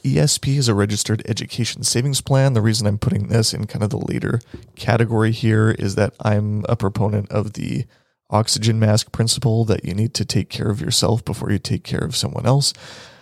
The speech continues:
I know it's your kids, but you're already feeding them, putting a roof over their head, getting them, getting them clothed, the whole thing, swimming lessons and soccer. Their future education is just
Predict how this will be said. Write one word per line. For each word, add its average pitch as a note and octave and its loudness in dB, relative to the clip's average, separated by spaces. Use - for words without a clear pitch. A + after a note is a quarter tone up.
I F2 -6
know G2 2
it's - -6
your A2 2
kids, A2+ 0
but - -6
you're A2 2
already B2 4
feeding A#2+ 0
them, A#2 2
putting A#2+ 2
a A#2+ 2
roof A2 2
over A2 2
their A2 4
head, A#2 4
getting G#2 -2
them, - -12
getting A#2 0
them B2+ 2
clothed, A2+ 2
the - -8
whole B2 2
thing, A2 0
swimming A2+ 0
lessons A2 2
and A#2 0
soccer. A2 2
Their G2+ 0
future C3 0
education G#2+ 2
is G#2 -4
just - 0